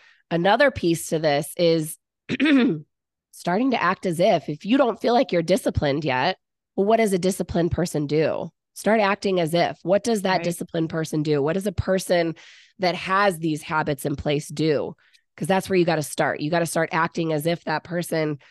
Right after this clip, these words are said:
Speaker 1: you know, act as if you're someone that just loves working out, that loves going and getting a great workout in and then feeling great afterwards. Because the more, again, the more you start acting as if and just doing it, you're going to be more disciplined.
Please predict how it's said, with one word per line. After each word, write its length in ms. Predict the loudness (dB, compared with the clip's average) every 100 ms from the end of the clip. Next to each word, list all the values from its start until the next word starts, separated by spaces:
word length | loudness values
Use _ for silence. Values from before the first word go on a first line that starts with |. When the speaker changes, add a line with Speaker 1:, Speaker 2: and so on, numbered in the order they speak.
| _ _ _
Speaker 1:
you 140 | -2 0
know, 160 | 2
act 280 | 2 0 0
as 140 | 0 2
if 160 | 0
you're 160 | 0 0
someone 460 | 2 2 2 0 0
that 180 | -2
just 240 | -6 -8 -8
loves 500 | -6 -4 -4 -6 -6
working 380 | -6 -6 -8 -4
out, 260 | -6 -6 _ _ _ _ -6
that 160 | -4
loves 520 | -2 0 2 2 0
going 420 | -2 2 4 2 0
and 120 | -2
getting 200 | -2 -2
a 40 |
great 220 | -2 -2 0
workout 400 | -2 -2 -2 -2
in 240 | -2 -2
and 140 | -4
then 100 | -6 -6
feeling 320 | -2 0 0
great 220 | -2 -2
afterwards. 760 | -4 -4 -6 -4 -4 -6 -12 _ _ _ _ -6
Because 320 | -2 -2 0
the 100 | -2
more, 380 | 2 4 4 2
again, 400 | 0 0 -2 -2
the 60 | -4
more 300 | -2 0 0
you 240 | -2 -4
start 320 | -4 -4 -4 -2
acting 380 | -6 -6 -6
as 160 | -4 0
if 220 | 0 0
and 120 | -4
just 320 | -4 -6 _ -4
doing 400 | 0 2 2 0
it, 280 | 0 0 -2 _ _ _ _ -14
you're 120 | -12
going 340 | -4 2 4 4
to 60 |
be 140 | 2 2
more 200 | 0 0
disciplined. 680 | -4 -6 -8 -8 -8 -12